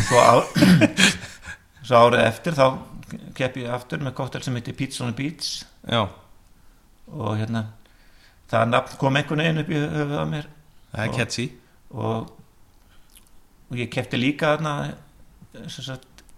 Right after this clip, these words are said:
Speaker 1: í Reykjavík Cocktail Weekend, kokteilkeppninni.
Speaker 2: Já.
Speaker 1: Og ég vann fyrsta sæti í Íslandsmeistarar-, sætið þarna og, og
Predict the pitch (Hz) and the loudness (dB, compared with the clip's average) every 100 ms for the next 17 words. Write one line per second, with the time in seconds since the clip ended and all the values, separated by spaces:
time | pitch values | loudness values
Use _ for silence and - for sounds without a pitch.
0 | - 135 131 127 127 - 160 - 147 165 | -12 -8 -8 -6 -8 -6 -10 -8 -8 -6
1 | 170 160 - 165 165 165 160 151 - - | -8 -10 -8 -10 -8 -8 -8 -8 -12 -10
2 | 110 101 - - _ - - - - - | -6 -6 -8 -20 _ -20 -20 -20 -20 -20
3 | _ _ - 107 104 101 - - _ _ | _ _ -6 -2 -2 -6 -14 -20 _ _
4 | - - _ 117 110 113 110 123 - 135 | -20 -20 _ -4 0 0 0 -4 -4 -4
5 | 127 135 127 123 139 - 127 127 127 - | -2 -4 -6 -8 -8 -8 -8 -6 -8 -10
6 | - - - - - _ - _ - - | -20 -20 -20 -20 -20 _ -20 _ -20 -12
7 | 143 139 139 131 135 139 131 117 - 143 | -10 -8 -8 -6 -4 -4 -4 -6 -8 -6
8 | 127 127 | -8 -10